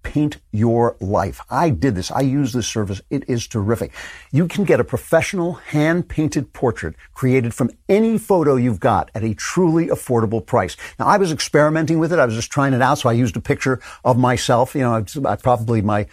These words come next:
wife, I thought she would not like it as a dartboard or something like this. But I gotta say, it was really fun. I gave them the portrait.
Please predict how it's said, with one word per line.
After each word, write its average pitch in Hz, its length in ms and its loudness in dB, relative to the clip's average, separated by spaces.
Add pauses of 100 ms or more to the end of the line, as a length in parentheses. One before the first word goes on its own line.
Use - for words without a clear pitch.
(160)
wife, 120 400 -2
I 107 160 -4
thought - 240 0
she - 220 -4
would 110 180 0
not 131 240 -2
like 117 160 0
it 113 60 -2
as 101 100 -4
a 101 80 0
dartboard 110 540 0
or 107 40 -4
something 117 280 -2
like 110 140 -2
this. 123 140 -2 (320)
But 120 380 2 (380)
I 190 160 4
gotta 180 180 2
say, 110 380 2
it 240 120 2
was 170 200 2
really 117 500 2
fun. 90 380 0
I 98 100 -4
gave 135 300 2
them 160 160 2
the 131 80 2
portrait. 107 480 -4